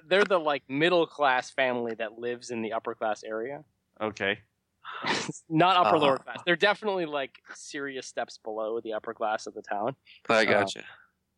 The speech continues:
Speaker 1: they're just, they're just sort of out of place regarding their, anyway.
Speaker 2: So you're saying the attack is happening now and we dicked around too long?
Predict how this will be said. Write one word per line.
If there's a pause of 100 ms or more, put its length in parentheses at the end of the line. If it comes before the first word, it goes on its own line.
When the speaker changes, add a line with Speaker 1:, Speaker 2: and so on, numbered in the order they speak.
(140)
Speaker 1:
they're
just,
they're
just
sort
of
out
of
place
regarding
their,
anyway. (400)
Speaker 2:
So
you're
saying
the
attack
is
happening
now
and
we (140)
dicked
around
too
long?